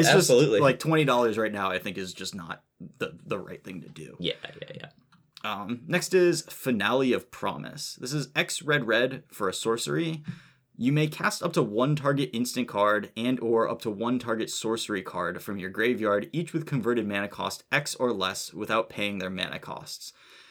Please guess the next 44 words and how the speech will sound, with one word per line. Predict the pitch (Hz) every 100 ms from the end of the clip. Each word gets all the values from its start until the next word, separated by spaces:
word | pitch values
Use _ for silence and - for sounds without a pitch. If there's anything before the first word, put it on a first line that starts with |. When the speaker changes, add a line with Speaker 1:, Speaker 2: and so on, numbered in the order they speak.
| _ _ _
Speaker 1:
If | 170
a | 180
card | 185 190 180
cast | 156 160 156
this | 160
way | 143
would | 131 117
be | 113
put | - 165
into | 165
your | 151
graveyard | 113 110 110 107
this | 98
turn, | - 101
exile | 123 127 127 107
it | -
instead. | 110 - 160 160 151 _
If | 175 -
X | 135 139
is | 107
ten | - 131
or | 107
more, | 101 135 123 120
copy | - 135 147 147
each | 123 117
of | 113
those | 120 123
spells | - 104 101
twice. | - - 113 101 98 -
You |
may | 101 98
choose | - 101 95
new | 90
targets | - 90 90
for | - -
the | 71
copies. | - - 131 - - - - -
<laughs> | - - -
Speaker 2:
Nice. | 135 131 - - - _ _ _ -
Speaker 1:
Not | 156
particularly | 156 151 156 160 143 139 135
concerned | 127 127 - 117 110
about | 107 101 104
that | 98 104 -